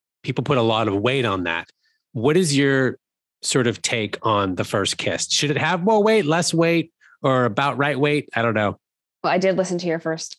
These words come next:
Speaker 2: your first podcast. Uh,
Speaker 1: Oh, yeah?
Speaker 2: yeah, yeah.
Speaker 1: <laughs>
Speaker 2: Um, that first kiss situation, that whole thing.
Speaker 1: <laughs>
Speaker 2: Um, you know,
Speaker 1: I've had some pretty bad ones.
Speaker 2: Bad
Speaker 1: I had some
Speaker 2: first
Speaker 1: good ones.
Speaker 2: kisses?
Speaker 1: I've had, yeah, but some of them, like, they,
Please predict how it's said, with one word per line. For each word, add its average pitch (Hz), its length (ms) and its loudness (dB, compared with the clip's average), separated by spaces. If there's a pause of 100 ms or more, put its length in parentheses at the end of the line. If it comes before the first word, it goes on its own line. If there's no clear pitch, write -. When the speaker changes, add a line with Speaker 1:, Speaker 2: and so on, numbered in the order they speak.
Speaker 2:
your 160 200 -4
first 156 280 -8
podcast. - 720 -8
Uh, - 200 -4
Speaker 1:
Oh, 107 40 2
yeah? 101 260 0 (300)
Speaker 2:
yeah, 196 340 -4
yeah. 151 560 0
Speaker 1:
<laughs> - 40 -20 (320)
Speaker 2:
Um, 175 300 0
that 165 160 -4
first - 240 -6 (200)
kiss 180 220 -6
situation, 175 580 -6
that 190 180 -10
whole 170 200 2
thing. - 460 0
Speaker 1:
<laughs> - 60 -12 (520)
Speaker 2:
Um, 180 760 0 (840)
you 226 160 2
know, 208 460 0 (120)
Speaker 1:
I've 135 100 0
had 180 140 0
some 165 140 2
pretty 165 220 2
bad 151 260 2
ones. 92 480 -2 (300)
Speaker 2:
Bad 175 160 -2
Speaker 1:
I 190 40 2
had 226 120 0
some 269 80 2
Speaker 2:
first 196 160 2
Speaker 1:
good - 20 0
ones. 151 300 2
Speaker 2:
kisses? 202 200 -10 (180)
Speaker 1:
I've 131 120 0
had, 127 260 0
yeah, 117 260 0
but 160 240 -2
some 247 180 2
of 262 80 4
them, 247 340 2 (720)
like, 143 240 -2
they, 156 180 0